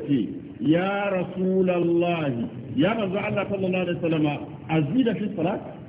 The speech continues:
Ai kari ne a cikin sallah daga yau?" قال، "وما ذاك؟" Yace, "Me faru?" قالوا، "صليت خمسا." Sai suka ce, "Kai sallah biyar, raka'a biyar."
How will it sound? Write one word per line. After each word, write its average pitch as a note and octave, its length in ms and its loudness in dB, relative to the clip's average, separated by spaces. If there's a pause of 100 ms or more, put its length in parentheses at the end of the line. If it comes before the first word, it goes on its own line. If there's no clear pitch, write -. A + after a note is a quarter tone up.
(180)
Ai D#3+ 220 0
kari E3 300 2
ne D#3 100 2
a C#3+ 100 -4
cikin D3+ 240 -2
sallah D#3 300 2
daga A#2+ 120 0
yau?" E3+ 120 2 (540)
قال، D3+ 260 0
"وما E3 380 0
ذاك؟" D3+ 320 -4
Yace, C#3+ 200 0
"Me C3+ 160 4
faru?" C#3+ 320 2 (440)
قالوا، F3 400 0 (400)
"صليت C#3+ 400 -2
خمسا." E3+ 420 -6 (260)
Sai F3 120 -4
suka E3 160 -8
ce, D3+ 160 -2
"Kai D#3+ 240 -4
sallah D#3+ 280 -2
biyar, D3 200 -2
raka'a D#3+ 280 -4
biyar." D3+ 240 2